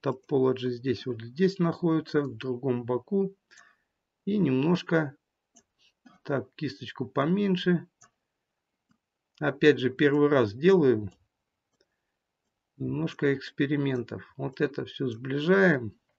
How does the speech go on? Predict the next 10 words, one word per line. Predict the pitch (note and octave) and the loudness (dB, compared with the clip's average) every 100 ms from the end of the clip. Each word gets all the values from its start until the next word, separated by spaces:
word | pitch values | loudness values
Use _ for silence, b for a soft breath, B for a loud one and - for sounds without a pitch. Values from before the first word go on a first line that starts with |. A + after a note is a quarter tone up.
| _ _ _ _ _ _ _ _ _ _ _ _ _ _ - | _ _ _ _ _ _ _ _ _ _ _ _ _ _ -6
под | C#3 C3 | -6 0
разными | C#3+ B2+ C#3 C#3 | 0 0 -2 -2
углами. | C3 B2 C3 F#3 F#3+ E3 | 0 -2 0 0 2 2
Где-то | C3 C#3 D3 D3 | -2 -4 -4 -2
можно | C3+ C3 A#2+ B2+ | -2 -2 -2 -6
чуть-чуть | G#2 - C#3 - C#3 A2+ | -8 -10 -12 -8 -8 -8
вдавить. | A#2 A2 B2+ D#3 F#3 - - _ _ _ _ _ _ _ | -8 -2 -2 0 -4 -6 -20 _ _ _ _ _ _ _
Будет | C#3 C3 C3 | -4 -4 -4
прикольно | C#3 C#3 - C#3 C3 C3 | -6 -6 -2 -2 -2 -2
выглядеть. | C3+ A2+ C3 A#2+ - | -2 -2 -4 -6 -12